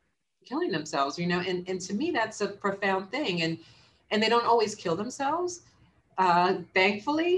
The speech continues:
you know, but they have this, I mean, obviously the people that I'm surveying have not, <laughs> right? Because they're answering the question, they're still alive, but they have this significant thing. And then actual attempts in this study that I did was, it was low, even though this intense feeling was there. And,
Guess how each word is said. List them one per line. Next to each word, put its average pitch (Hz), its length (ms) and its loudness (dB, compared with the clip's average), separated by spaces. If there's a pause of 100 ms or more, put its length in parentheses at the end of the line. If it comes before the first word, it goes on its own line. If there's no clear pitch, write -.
(100)
you 233 100 -4
know, 220 180 -2
but 208 160 -2
they 208 120 2
have 220 280 -2
this, 202 500 -2 (680)
I 208 60 2
mean, 202 200 4
obviously 208 320 2
the 170 100 0
people 190 280 -2
that 165 100 2
I'm 156 100 0
surveying 151 680 -2 (160)
have 175 200 -6
not, 180 460 0
<laughs> 185 60 -2
right? 190 220 4
Because 175 300 0
they're 151 160 -2
answering 160 360 0
the 151 60 -6
question, 165 440 -4
they're 156 120 0
still 156 200 0
alive, 220 380 2
but 165 180 0 (540)
they 202 140 6
have 202 200 4
this 196 160 4
significant 196 640 0
thing. 202 280 -4
And 185 160 -2
then 185 160 -2
actual 202 380 0
attempts 180 840 -4 (600)
in 180 140 0
this 165 200 0
study 151 240 -2
that 143 120 -4
I 143 60 -4
did 156 200 -2
was, 165 380 -4
it 165 180 -6
was 160 200 -2
low, 180 400 2
even 202 260 2
though 180 120 0
this 175 240 -2
intense 165 480 -2
feeling 196 400 0
was 160 180 -4
there. - 480 -6
And, 160 300 -2